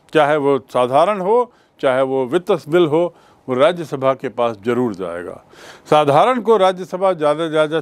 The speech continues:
छः माह तक रख सकता है, लेकिन मनी मैटर से संबंधित बिल को अपने पास वो चौदह दिन रख सकता है, उसमें सुझाव भेज सकता है और ये सुझाव लोकसभा स्वीकार करे या ना करे, ये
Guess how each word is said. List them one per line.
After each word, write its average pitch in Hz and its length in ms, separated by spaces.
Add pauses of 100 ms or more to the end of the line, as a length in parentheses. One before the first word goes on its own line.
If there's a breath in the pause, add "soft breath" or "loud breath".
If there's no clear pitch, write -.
छः 165 240
माह 143 240
तक 131 220
रख 117 180
सकता - 380
है, 85 160 (640 loud breath)
लेकिन 127 340
मनी 180 300
मैटर 156 340
से 135 240
संबंधित 120 520
बिल 143 220
को 220 220
अपने 175 520
पास 135 360
वो 160 80 (140)
चौदह 156 380
दिन 131 220
रख 120 160
सकता 156 380
है, 175 220
उसमें 135 340
सुझाव 120 420
भेज 156 260
सकता 160 440
है 165 220 (420 loud breath)
और 185 280
ये 180 260
सुझाव 135 580 (640 soft breath)
लोकसभा 139 680
स्वीकार 143 560
करे 170 340
या 127 140
ना 113 280
करे, 135 280 (420 soft breath)
ये 127 240